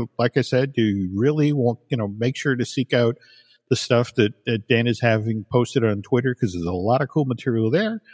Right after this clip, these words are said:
Uh, likewise for, uh, Jim Hill Media, we're on Twitter and Instagram and over on Facebook as Jim Hill Media News. Uh, and I guess, folk, we look forward, Dan and I look forward to seeing you there,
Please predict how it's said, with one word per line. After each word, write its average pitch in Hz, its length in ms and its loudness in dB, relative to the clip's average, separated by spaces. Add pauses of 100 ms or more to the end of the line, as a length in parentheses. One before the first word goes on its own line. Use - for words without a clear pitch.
(380)
Uh, 120 460 4
likewise 120 580 2 (320)
for, 110 840 2
uh, 110 160 2
Jim 110 240 -2
Hill 117 120 0
Media, 170 540 2
we're 107 360 2
on 101 180 -2
Twitter 185 340 0
and 143 200 0
Instagram 143 680 2
and 110 140 2
over 127 240 2
on 110 100 2
Facebook 156 500 0 (100)
as 104 280 -2
Jim 190 300 -4
Hill 165 380 2
Media 143 420 2
News. 117 800 -2 (500)
Uh, 107 640 2
and 180 600 -4 (480)
I 107 180 2
guess, 98 320 -2
folk, 123 260 0
we 117 140 0
look 110 180 -2
forward, 127 320 -2
Dan 127 140 0
and 127 100 2
I 123 60 2
look 120 180 2
forward 123 260 0
to 113 60 -6
seeing 120 300 0
you 110 140 2
there, 277 360 0